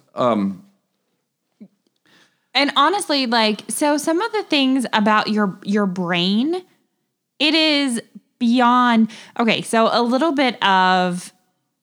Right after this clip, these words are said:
Speaker 2: um, you know, we like to do your research and educate yourself. Allow me to educate you a little bit on, on neuroplasticity. You may have heard that on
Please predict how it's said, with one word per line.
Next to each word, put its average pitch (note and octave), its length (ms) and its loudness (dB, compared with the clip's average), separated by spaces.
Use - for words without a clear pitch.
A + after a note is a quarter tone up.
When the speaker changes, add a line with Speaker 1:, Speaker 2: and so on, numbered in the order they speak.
Speaker 2:
um, F3+ 480 0
you C4 140 -2
know, G3 140 0
we G3 140 -2
like F3 180 -4
to - 240 -16
do F#3 100 -10
your F3 180 -6
research B3+ 380 -8
and F#4+ 40 -12
educate A3+ 280 -6
yourself. F3 320 -4
Allow A#3 400 2
me E4 200 0
to - 240 -4
educate G3+ 460 0
you E3+ 220 -2
a D#3 60 -4
little E3 240 -4
bit C#3 280 -6
on, F#3+ 400 0
on G3 440 0
neuroplasticity. A#3+ 1200 0
You G3+ 200 0
may A#3+ 100 4
have A3 140 2
heard G#3+ 340 0
that E3+ 300 0
on F3 400 2